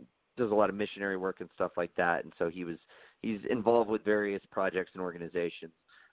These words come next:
Um, and so he was, he was doing this, and, um, you know, I mean, he, the to-, the topic of you know, his free agency came up, and he basically just kinda got real for,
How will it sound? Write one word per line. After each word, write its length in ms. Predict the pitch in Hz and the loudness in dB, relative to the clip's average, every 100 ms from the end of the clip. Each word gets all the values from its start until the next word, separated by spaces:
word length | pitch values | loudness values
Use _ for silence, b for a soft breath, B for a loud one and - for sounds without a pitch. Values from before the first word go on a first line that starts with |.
| _ 85 | _ 0
Um, 420 | 87 80 85 - - | 0 0 -6 -6 -4
and 220 | 98 98 | -4 2
so 80 | 117 | 2
he 180 | 113 127 | 4 2
was, 140 | 117 110 B B B - | -2 -6 B B B 0
he 140 | 139 | 2
was 100 | 143 123 | 2 2
doing 300 | 190 214 147 | 4 4 2
this, 200 | 131 120 _ _ | 0 -2 _ _
and, 300 | 117 113 110 110 | -10 -8 -6 -2
um, 460 | 110 104 101 120 _ _ - | -2 -4 -12 -18 _ _ -4
you 100 | 165 | 0
know, 140 | 127 | 2
I 140 | 117 113 | 2 0
mean, 280 | 117 107 - - - - - - _ _ _ _ - | -4 -8 -12 -14 -12 -14 -14 -20 _ _ _ _ -12
he, 180 | 127 110 95 _ _ _ _ _ _ 143 | -8 -8 -10 _ _ _ _ _ _ -8
the 200 | - 208 - | -8 -8 0
to-, 140 | 143 87 | 0 0
the 100 | 107 - | -6 0
topic 380 | 147 143 135 123 | 2 2 0 0
of 140 | 101 - b b b | -2 -8 b b b
you 80 | 143 | 2
know, 120 | 113 | 2
his 120 | 117 113 | 2 -4
free 180 | 117 104 | -8 -2
agency 440 | 127 123 117 - 101 | 0 0 -6 -8 -8
came 300 | 113 104 92 | -4 -4 -2
up, 260 | 95 - - | -4 -6 -8
and 340 | 101 101 98 98 b b b b - | -2 -2 -4 -10 b b b b -12
he 420 | - 127 139 139 123 101 | -2 0 2 2 0 2
basically 720 | 127 151 - 90 127 127 117 _ _ - | 4 4 0 -4 2 2 2 _ _ -10
just 180 | 123 - | -10 -6
kinda 220 | 131 135 | -2 -2
got 220 | 135 131 101 | 0 -2 -4
real 440 | 110 139 143 104 - _ | -4 -2 -2 -2 -8 _
for, 340 | 123 117 104 | -2 0 -2